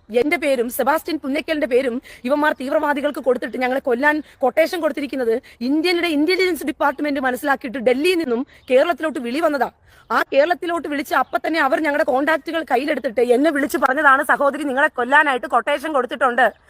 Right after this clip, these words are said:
നിങ്ങൾ ഇസ്രായേലിൽ നിൽക്കുമ്പോൾ, ജെറുസലേമിൽ നിൽക്കുമ്പോൾ സൂക്ഷിക്കുക. കാരണം നിങ്ങളുടെ പേര് പ്രത്യേകിച്ചും എടുത്തു പറഞ്ഞ്, ഏ, തീവ്രവാദികൾക്ക് നിങ്ങളെ കൊല്ലുവാനുള്ള കൊട്ടേഷൻ കൊടുത്തിട്ടുണ്ട്." അത് ഞങ്ങളുടെ, ഏ, വളരെ വ്യക്തമായി അവർ തെളിവ് സഹിതം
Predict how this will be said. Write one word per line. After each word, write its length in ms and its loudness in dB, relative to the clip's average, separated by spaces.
നിങ്ങൾ 340 0
ഇസ്രായേലിൽ 380 4
നിൽക്കുമ്പോൾ, 380 0
ജെറുസലേമിൽ 480 -2
നിൽക്കുമ്പോൾ 440 0
സൂക്ഷിക്കുക. 480 -4
കാരണം 300 2
നിങ്ങളുടെ 220 -2
പേര് 160 2
പ്രത്യേകിച്ചും 540 -4
എടുത്തു 180 -2
പറഞ്ഞ്, 360 4
ഏ, 40 -2
തീവ്രവാദികൾക്ക് 680 2
നിങ്ങളെ 200 4
കൊല്ലുവാനുള്ള 680 2
കൊട്ടേഷൻ 500 0
കൊടുത്തിട്ടുണ്ട്." 600 0
അത് 360 2
ഞങ്ങളുടെ, 360 2
ഏ, 80 4
വളരെ 300 2
വ്യക്തമായി 400 4
അവർ 200 2
തെളിവ് 300 0
സഹിതം 460 -2